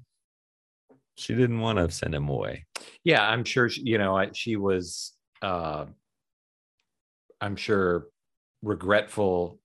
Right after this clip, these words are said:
Speaker 2: not regretful isn't the right word, but she wasn't looking forward to that, you know, 'cause they're leading up to that date that it's going to rain and it's going to lift, you know, raise the water up. And, you know, I'm sure she didn't want that time to come. Um,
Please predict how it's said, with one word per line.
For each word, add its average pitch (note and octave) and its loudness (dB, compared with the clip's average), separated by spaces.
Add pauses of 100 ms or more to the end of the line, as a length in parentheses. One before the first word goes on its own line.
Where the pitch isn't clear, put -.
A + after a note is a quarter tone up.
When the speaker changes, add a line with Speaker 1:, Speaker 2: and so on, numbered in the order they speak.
(160)
Speaker 2:
not G2+ -4
regretful F2 -4
isn't D#2 -10
the C#2+ -10
right C#2+ -6
word, D2+ -8
but D#2 -10
she A2 -2
wasn't G#2+ 2
looking F#2+ -6
forward F#2+ 0
to - -8
that, E2+ -4
you F#2+ -4
know, E2 -6
'cause F#2+ -6
they're G2 0
leading G2 2
up G2 0
to F#2+ -12
that F2 -2
date F#2 0
that F2+ -4
it's E2+ -8
going G2+ -2
to F#2+ -2
rain F2 -2
and E2 -6
it's D2 -10
going G2 -2
to F#2 -2
lift, F#2 -2 (100)
you A2 -6
know, E2+ -6
raise F#2+ 2
the G2 -4
water F2+ 0
up. E2+ -8
And, D2+ -12 (640)
you G2 0
know, D2+ -4
I'm F#2+ -8
sure F#2+ 0
she F#2+ -4
didn't E2 -4 (380)
want F#2 -2
that D2+ -2
time F2+ -4
to - -10
come. F2 -2 (680)
Um, D2 -10